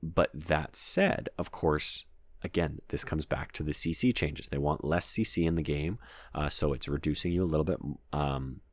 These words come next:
it's reducing your speed a little bit less than it was previously. But where it would have been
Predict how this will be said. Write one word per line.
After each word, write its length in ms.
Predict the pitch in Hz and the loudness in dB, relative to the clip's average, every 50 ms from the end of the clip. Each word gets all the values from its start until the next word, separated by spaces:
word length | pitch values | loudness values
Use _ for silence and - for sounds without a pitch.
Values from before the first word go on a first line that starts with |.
| - - | -12 -8
it's 160 | - - - | -8 0 2
reducing 340 | 98 92 101 104 - - 90 | 6 8 8 8 8 6 4
your 100 | 87 85 | 4 2
speed 360 | - - - 78 80 95 - - | 2 0 0 0 0 0 0 -2
a 80 | - | -2
little 320 | 85 80 73 76 78 78 80 | -2 0 0 2 2 2 2
bit 240 | 78 85 78 - - | 2 0 -2 -2 -4
less 420 | 78 67 65 69 85 - - - | -6 -6 -4 -4 -4 -6 -8 -6
than 120 | - - | -4 -4
it 100 | 87 87 | -4 -2
was 200 | - - 71 80 | -2 -4 -4 -6
previously. 560 | - - - 78 71 71 67 - - 110 117 - - - - - - - - - - - | -6 -6 -6 -6 -4 -4 -4 -4 -4 -6 -8 -10 -14 -20 -20 -20 -20 -20 -20 -2 10 12
But 260 | 120 113 95 98 - - | 12 12 12 10 4 2
where 220 | - 120 90 85 | 4 8 8 8
it 60 | 82 | 10
would 140 | 82 98 110 | 10 10 10
have 60 | 104 | 10
been 180 | 90 87 80 | 8 6 6